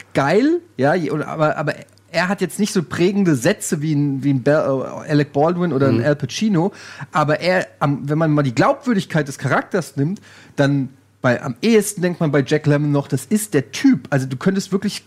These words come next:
Speaker 1: glauben, der arbeitet wirklich in diesem Büro.
Speaker 2: Ja.
Speaker 1: Der, der, der geht richtig auf in dieser Rolle. Und ich kann's immer nur sagen, also ich weiß gar nicht, ob's den mal in Netflix oder so, gibt's den gar nicht,
Speaker 2: Nee,
Speaker 1: ne?
Speaker 2: nee, ich glaub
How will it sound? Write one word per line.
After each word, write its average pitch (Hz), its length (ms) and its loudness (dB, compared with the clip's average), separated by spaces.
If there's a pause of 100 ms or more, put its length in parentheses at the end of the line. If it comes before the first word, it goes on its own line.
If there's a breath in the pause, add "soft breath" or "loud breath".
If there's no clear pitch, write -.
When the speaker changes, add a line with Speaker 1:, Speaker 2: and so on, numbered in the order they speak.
(140)
Speaker 1:
glauben, 180 420 0 (480)
der 151 140 0
arbeitet 180 420 -2
wirklich - 160 -6
in 170 100 2
diesem 160 260 -2
Büro. 151 240 2
Speaker 2:
Ja. 107 140 -2
Speaker 1:
Der, 139 200 2 (280 loud breath)
der, 139 120 2 (300)
der 135 80 2
geht 180 240 -2
richtig - 300 -4
auf 202 220 0
in 131 80 0
dieser 113 200 0
Rolle. 110 320 0 (440 soft breath)
Und 135 160 2
ich 139 140 -2
kann's 156 220 0
immer 175 140 2
nur 185 140 4
sagen, 175 220 0
also 123 120 -2
ich 120 80 -6
weiß 165 180 0
gar 165 60 0
nicht, 139 140 -4
ob's - 160 -8
den 147 100 2
mal 139 120 2
in 123 80 0
Netflix - 360 -6
oder 175 120 -4
so, 147 80 -4
gibt's - 160 -12
den 113 100 -2
gar 107 140 -2
nicht, 123 100 0
Speaker 2:
Nee, 131 140 4
Speaker 1:
ne? 131 320 2
Speaker 2:
nee, 123 60 -6
ich - 160 -16
glaub 131 180 2